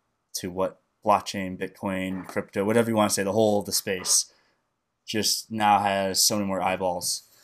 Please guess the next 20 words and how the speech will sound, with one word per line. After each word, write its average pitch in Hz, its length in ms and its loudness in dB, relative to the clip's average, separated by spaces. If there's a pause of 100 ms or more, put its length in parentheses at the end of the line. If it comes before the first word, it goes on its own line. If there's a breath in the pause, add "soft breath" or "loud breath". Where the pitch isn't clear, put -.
(280 soft breath)
Um, 92 440 -2 (220)
and 101 140 2
it, 101 220 -2
you 104 120 -2
know, 90 280 -4
again, 95 320 -2
is 98 200 -6
this, - 360 -4
are 98 100 -2
we, 95 180 -4
do - 200 -10
we 104 80 -2
get 104 140 0
another 101 280 0
retail 95 480 -4
fomo 95 380 -4
event 92 200 -6
in 95 40 -10
twenty 92 260 -6
twenty? 92 480 -6